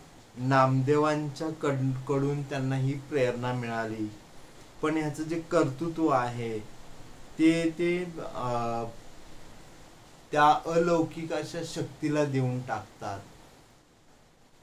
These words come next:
"काय म्या पामरे बोलावी उत्तरे, बोलविता धनी वेगळाची," असं सारं श्रेय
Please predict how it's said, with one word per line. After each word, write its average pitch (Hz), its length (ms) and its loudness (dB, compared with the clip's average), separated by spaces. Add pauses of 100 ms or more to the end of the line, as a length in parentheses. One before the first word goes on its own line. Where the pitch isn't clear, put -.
(140)
"काय 160 400 8
म्या 165 320 2
पामरे 139 840 6
बोलावी 131 960 2 (420)
उत्तरे, 139 720 6 (460)
बोलविता 156 840 6
धनी 135 540 -2
वेगळाची," 123 1080 0 (500)
असं 135 320 0
सारं 135 560 2
श्रेय 127 680 0